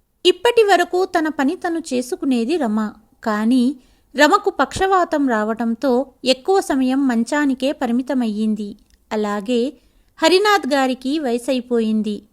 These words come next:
ఇక ఇప్పుడు పూర్తిగా ఇద్దరూ కోడళ్ల కరుణపై ఆధారపడ్డారు. ఒకనాడు వ్యాపార విషయంలో రాజు మరియు నీరజ్ మధ్య గొడవ మొదలయ్యింది.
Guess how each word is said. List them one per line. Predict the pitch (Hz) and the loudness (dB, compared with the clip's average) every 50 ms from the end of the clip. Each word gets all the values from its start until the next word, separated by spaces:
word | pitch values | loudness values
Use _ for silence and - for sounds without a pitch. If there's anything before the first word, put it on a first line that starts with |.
| _ _ _ _ - | _ _ _ _ -2
ఇక | 330 330 330 330 | -2 0 0 0
ఇప్పుడు | 294 262 254 254 - - 262 214 233 226 254 339 - _ _ _ _ _ _ - | 2 2 0 -2 -2 -4 0 0 0 0 0 -4 -8 _ _ _ _ _ _ 2
పూర్తిగా | 330 359 415 415 - 381 349 285 302 302 285 | 6 6 6 6 4 0 0 2 4 4 4
ఇద్దరూ | 277 247 226 190 202 277 302 311 302 262 254 285 349 - _ _ _ | 4 2 0 -2 2 2 2 4 4 0 0 -2 -4 -10 _ _ _
కోడళ్ల | - 254 269 285 302 339 339 320 311 269 | 4 6 6 8 8 6 6 6 2 0
కరుణపై | 254 - 247 220 240 285 320 320 311 - 302 277 254 | 2 2 2 2 2 2 0 -4 -2 0 2 2 2
ఆధారపడ్డారు. | 226 202 202 208 196 233 254 262 262 254 240 208 190 - 214 208 214 208 214 202 208 - _ _ _ _ _ _ _ _ _ _ _ - | 2 2 0 -2 -2 -2 -2 -2 -2 -2 -4 -6 -4 -2 -2 -2 0 -2 -2 -4 -6 -12 _ _ _ _ _ _ _ _ _ _ _ 0
ఒకనాడు | 320 403 403 440 403 403 415 480 480 494 427 | 0 4 4 4 6 6 6 8 8 6 4
వ్యాపార | 320 262 240 254 277 - 427 427 440 427 | 4 4 4 4 4 4 2 2 4 2
విషయంలో | 381 339 - - 339 302 277 294 311 349 330 269 269 311 - - _ _ | 0 -2 -2 -2 0 0 2 2 2 4 4 4 4 2 -2 -8 _ _
రాజు | - 254 233 233 254 240 339 | 0 2 4 4 2 2 2
మరియు | 359 339 302 277 262 233 254 269 277 | 0 2 2 0 0 0 0 0 0
నీరజ్ | 254 233 226 233 247 269 277 226 247 | 0 2 2 2 2 2 0 0 -2
మధ్య | 233 214 208 185 - - 269 247 220 226 269 - _ - | -2 -2 -2 -6 -2 -2 0 0 0 -2 -4 -6 _ -4
గొడవ | 226 254 233 233 262 311 | 0 0 2 2 2 2
మొదలయ్యింది. | 320 285 247 220 196 226 233 233 220 214 220 214 208 208 202 208 208 | 2 0 0 0 0 -2 -2 0 0 -2 -2 -2 -2 -4 -6 -6 -8